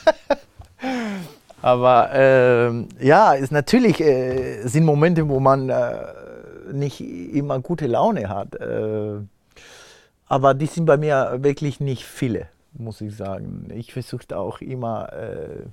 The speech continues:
positiv zu sein, wie immer, und, äh, gesagt habe, und auch natürlich immer, ähm, zu lachen. Und das, das bringt ein bisschen gute Ausstrahlung, Liebe, Tränen auch. Und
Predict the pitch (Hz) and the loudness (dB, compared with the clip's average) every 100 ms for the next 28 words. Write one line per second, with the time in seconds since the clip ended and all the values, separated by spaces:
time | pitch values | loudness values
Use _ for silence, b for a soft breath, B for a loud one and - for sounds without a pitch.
0 | _ _ _ _ _ B B B B B | _ _ _ _ _ B B B B B
1 | B - 139 135 139 - 127 127 131 127 | B -8 -6 -6 -8 -8 -4 -2 -2 -4
2 | 117 123 131 120 98 113 - 67 60 57 | -6 -6 -4 -4 -6 -10 -12 -14 -16 -16
3 | 60 120 113 110 113 110 113 107 107 95 | -10 -6 -6 -4 -4 -4 -6 -10 -10 -10
4 | - 104 - 110 110 - 110 104 98 104 | -10 -12 -12 -12 -12 -12 -12 -12 -14 -14
5 | 110 104 _ - 107 98 - 104 - 104 | -16 -18 _ -20 -14 -14 -14 -14 -14 -14
6 | 101 - 113 _ b b b b b b | -14 -16 -18 _ b b b b b b
7 | b _ _ 117 - - - - _ - | b _ _ -16 -16 -20 -20 -20 _ -20
8 | - 110 117 110 107 101 b b b b | -16 -12 -12 -12 -14 -16 b b b b
9 | b _ _ _ _ - 117 - 117 117 | b _ _ _ _ -18 -16 -16 -16 -14
10 | 120 120 - - - - 104 - 117 110 | -12 -10 -12 -14 -16 -16 -14 -14 -12 -10
11 | 120 113 107 101 113 _ _ - _ _ | -8 -8 -10 -12 -18 _ _ -20 _ _
12 | - 110 113 113 - 107 - 104 - - | -10 -8 -6 -8 -12 -16 -14 -14 -12 -14